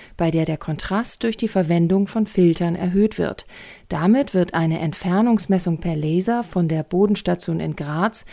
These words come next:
innerhalb von zweiundzwanzig statt bisher sechs Stunden eines Tages möglich.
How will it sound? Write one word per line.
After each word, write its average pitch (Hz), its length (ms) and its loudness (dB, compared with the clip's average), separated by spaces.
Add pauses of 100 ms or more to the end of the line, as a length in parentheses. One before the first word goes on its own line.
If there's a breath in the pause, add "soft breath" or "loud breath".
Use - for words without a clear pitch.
(260 loud breath)
innerhalb 180 340 0
von 170 160 0
zweiundzwanzig 185 1040 2
statt - 240 -6
bisher 202 280 0
sechs 175 320 0
Stunden 175 440 -2
eines 208 320 -2
Tages 160 480 -4
möglich. 160 640 0